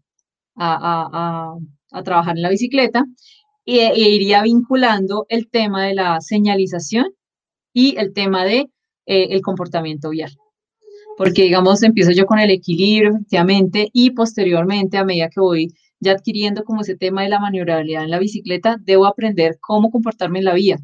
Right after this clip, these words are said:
respecto a, es, el respeto a, a, a la señalización y respecto a, eh, mi comportamiento frente a, a ese espacio y frente a esos otros actores viales para que yo no llegue a, a,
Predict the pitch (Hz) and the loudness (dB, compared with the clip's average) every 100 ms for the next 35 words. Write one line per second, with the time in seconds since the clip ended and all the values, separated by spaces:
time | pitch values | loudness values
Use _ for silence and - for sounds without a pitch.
0 | - _ _ _ _ _ _ 196 196 202 | -14 _ _ _ _ _ _ -2 0 -2
1 | 196 180 175 170 170 185 175 175 180 147 | 0 2 4 2 0 -6 -4 -6 -6 -4
2 | 190 208 214 214 208 175 185 185 196 190 | -2 0 0 2 -2 -2 -4 -4 -4 -4
3 | 185 180 175 202 247 277 _ _ 254 277 | -4 -6 -6 -2 -2 -2 _ _ 2 2
4 | 254 208 196 - - 202 - 220 214 - | 0 -6 -8 -10 -6 -6 -6 -6 -6 -2
5 | 214 233 226 202 190 175 175 175 202 220 | -2 -2 -4 -6 -4 -2 -2 -2 -2 0
6 | 202 202 190 175 170 170 196 202 196 190 | 0 -2 -4 -2 -2 -4 -6 -6 -6 -4
7 | 180 165 - _ _ _ 185 185 196 226 | -6 -6 -8 _ _ _ -2 0 0 2
8 | 220 233 240 214 180 165 160 160 175 190 | 2 2 -2 -4 -4 -2 -2 -4 -6 -8
9 | - 190 196 175 156 151 170 170 196 196 | -8 -12 -10 -8 -8 -4 -4 -4 -10 -10
10 | 175 160 160 165 180 - _ _ - 190 | -8 -6 -4 -4 -4 -10 _ _ -4 0
11 | 208 190 196 190 185 185 170 | 2 4 4 4 2 -2 -2